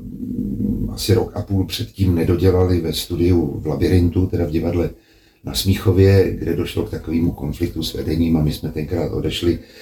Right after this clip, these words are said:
od nedokončené inscenace, protože to nešlo řešit jinak. Takže měla režisérka Hanka Burešová tendenci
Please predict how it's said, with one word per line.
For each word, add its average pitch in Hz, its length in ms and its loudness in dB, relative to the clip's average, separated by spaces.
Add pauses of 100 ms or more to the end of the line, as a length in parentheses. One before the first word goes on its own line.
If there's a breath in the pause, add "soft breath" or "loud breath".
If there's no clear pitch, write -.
(140 loud breath)
od 73 140 -6
nedokončené 82 680 0
inscenace, 76 600 -2
protože 71 540 -6 (400)
to 85 120 -8
nešlo 78 340 -4
řešit 78 360 -4
jinak. 98 400 2 (640 soft breath)
Takže 90 400 4
měla 95 400 4
režisérka 85 500 0
Hanka 87 260 0
Burešová 85 440 0
tendenci 87 640 2